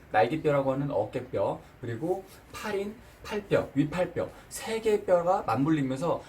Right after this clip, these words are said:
아구가 탁탁탁탁탁 맞아가지고 움직여야 되는데 이 뼈들을 누가 움직여주냐? 바로 근육이 잡아 당겨주면서 움직입니다.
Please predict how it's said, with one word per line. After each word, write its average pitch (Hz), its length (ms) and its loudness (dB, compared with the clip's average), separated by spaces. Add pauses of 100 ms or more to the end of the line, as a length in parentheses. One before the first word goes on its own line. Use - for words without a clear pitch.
(120)
아구가 170 440 2
탁탁탁탁탁 214 840 -6
맞아가지고 156 680 -2
움직여야 151 580 0
되는데 120 540 -2 (420)
이 160 160 -2 (100)
뼈들을 220 840 4 (260)
누가 120 280 -4
움직여주냐? 139 720 -6 (260)
바로 135 380 -2 (200)
근육이 147 600 2
잡아 131 420 -4
당겨주면서 185 800 -2
움직입니다. 117 600 -6